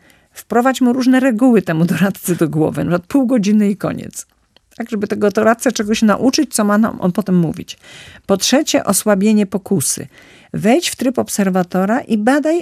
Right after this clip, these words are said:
ale nie reaguj. Na przykład czuję sp-, potrzebę sprawdzenia Instagrama. No to czuję, ale włączę go czy nie?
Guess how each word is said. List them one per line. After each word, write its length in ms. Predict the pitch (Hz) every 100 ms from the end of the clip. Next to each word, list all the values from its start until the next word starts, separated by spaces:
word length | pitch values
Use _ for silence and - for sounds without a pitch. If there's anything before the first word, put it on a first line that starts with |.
| -
ale 180 | 247 269
nie 160 | 269
reaguj. 500 | 262 196 147 - 76 -
Na 60 |
przykład 260 | 180 190 -
czuję 280 | - 339 330 302
sp-, 120 | - _ _
potrzebę 460 | 175 - 233 226 220
sprawdzenia 600 | - 165 147 160 160 -
Instagrama. 760 | 160 156 - 147 139 - - 170 _
No 100 | -
to 100 | 285 523
czuję, 320 | - 135 - - _ _ _ _ -
ale 340 | 156 147 - - _ _
włączę 420 | - 160 151 226
go 80 | 320 440
czy 160 | 440
nie? 180 | 139